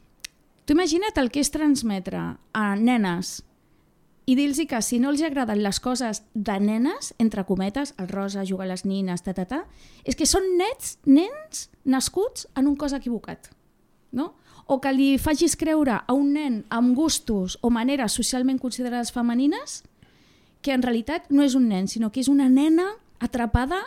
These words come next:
en el cos d'un nen. O sigui, a mi no se m'acut res més cruel que dir-li a una criatura que el seu cos està malament i que per ser ell o ella mateixa ha d'hormonar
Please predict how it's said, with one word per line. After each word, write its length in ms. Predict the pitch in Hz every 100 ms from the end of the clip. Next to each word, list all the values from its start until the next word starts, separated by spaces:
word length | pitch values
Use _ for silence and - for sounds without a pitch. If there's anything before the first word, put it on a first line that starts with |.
| -
en 120 | 233
el 140 | 214 208
cos 160 | 220 202
d'un 220 | 254 208
nen. 280 | 185 170 180
O 40 | 220
sigui, 220 | 240 -
a 80 | 214
mi 140 | 233 392
no 140 | 440
se 80 | 311
m'acut 460 | 285 262 220 214 -
res 380 | 247 254 214 -
més 300 | 247 254 -
cruel 460 | - 214 214 277 466 - _ _ _ _ _ _
que 140 | 285 262
dir-li 380 | 254 226 208 -
a 80 |
una 220 | 233 285 294
criatura 480 | 269 226 240 277 403 -
que 80 | 247
el 80 | 233
seu 160 | 269
cos 240 | 247 277 285
està 220 | 214 240
malament 460 | 220 185 175 180 196 _ _ _ _ _ -
i 80 | 240
que 120 | 247 233
per 80 | 220
ser 220 | - 277 - 269
ell 240 | 285 240 240
o 100 | 233
ella 220 | 269 285
mateixa 460 | 277 285 311 - 415 554 _ _ _ _ _ _
ha 100 | 247 247
d'hormonar 880 | 233 185 - 254 254 233 233 262